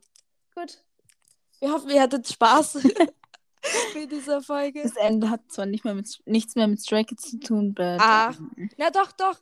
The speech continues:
Speaker 1: guck mal. Ähm, wir finden immer eine Verbindung. Und zwar, ähm, Lino, der mag gerne fischen.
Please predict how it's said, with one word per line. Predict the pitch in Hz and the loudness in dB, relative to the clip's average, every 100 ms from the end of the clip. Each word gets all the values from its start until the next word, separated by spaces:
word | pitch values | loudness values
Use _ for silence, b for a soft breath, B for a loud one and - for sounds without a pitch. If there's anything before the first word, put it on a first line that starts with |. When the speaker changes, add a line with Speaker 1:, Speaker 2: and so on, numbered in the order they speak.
| - | -14
Speaker 1:
guck | 330 | -12
mal. | 240 202 208 _ - _ - | -6 -6 -8 _ -20 _ -4
Ähm, | 254 247 240 233 208 | 2 2 2 -4 -10
wir | 247 | -10
finden | 233 294 269 277 | -8 -10 -10 -10
immer | 233 269 | -4 -2
eine | 240 214 | -2 -2
Verbindung. | 208 202 196 196 | -10 -12 -10 -10
Und | 202 208 | -10 -4
zwar, | 233 262 294 _ _ _ _ | 0 0 -2 _ _ _ _
ähm, | - 240 233 233 226 220 220 214 208 202 196 185 - | 4 6 6 4 2 -2 -8 -12 -12 -12 -14 -16 -10
Lino, | 202 247 277 294 302 330 359 254 | 0 2 4 6 6 4 -2 _
der | 233 | -2
mag | 226 226 233 | 2 4 2
gerne | - 226 233 214 | 0 -6 -4 -8
fischen. | - 233 - | -10 -14 -14